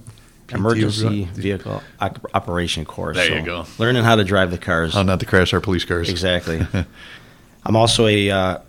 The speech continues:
Speaker 2: child passenger safety technician, so get involved with the car seats with the community.
Speaker 1: That's a funny one. Uh, Mary and I are gonna be grandparents in January, so, you know, we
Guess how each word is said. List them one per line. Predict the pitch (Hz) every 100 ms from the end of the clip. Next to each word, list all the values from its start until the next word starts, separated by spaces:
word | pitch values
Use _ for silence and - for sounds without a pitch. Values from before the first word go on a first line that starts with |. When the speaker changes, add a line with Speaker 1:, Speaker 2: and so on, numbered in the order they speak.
| -
Speaker 2:
child | - 101 98
passenger | 95 92 92 90 92
safety | - 85 85 - 90 80 -
technician, | 92 - 90 - 87
so | - 87 78 - - -
get |
involved | 90 87 82
with | 82
the |
car | - 85
seats | - 85 -
with | -
the | -
community. | - 87 85 87 85 - - - -
Speaker 1:
That's | 92
a | -
funny | - 87
one. | 85 85
Uh, | 85 85 85 78 - - - -
Mary | 92 92 90
and | 90
I |
are | 85
gonna | 87
be | 82
grandparents | - 90 87 95 90 90
in | 82
January, | 85 87 87 90
so, | 110 87 80 - - - - -
you | 107
know, | 87
we | 87